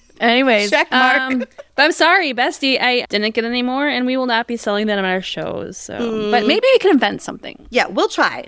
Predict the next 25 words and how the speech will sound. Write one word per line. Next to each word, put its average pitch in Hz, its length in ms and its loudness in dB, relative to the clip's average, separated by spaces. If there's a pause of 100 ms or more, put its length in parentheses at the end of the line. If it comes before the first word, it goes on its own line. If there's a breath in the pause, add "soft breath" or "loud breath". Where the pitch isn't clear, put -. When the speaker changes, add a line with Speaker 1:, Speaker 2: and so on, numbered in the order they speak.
(140)
Speaker 1:
We'll 320 160 0
work 302 240 0
on 165 120 -2
that. - 100 2
Speaker 2:
It'll 359 100 0
be 359 140 2
like 330 180 2
a 294 100 2
Speaker 1:
Yeah. 277 80 -6
Speaker 2:
bar 214 220 4
of 226 100 0
soap 190 440 -2
that 175 160 0
we, 185 140 0
like, 170 200 -2
hollow 170 460 0
out 170 260 2
and 170 180 -4
wrap 151 280 -2
it 165 100 0
up 156 260 2
and 156 160 0
say 151 280 -2
it's, 147 240 -4
like, 131 240 -2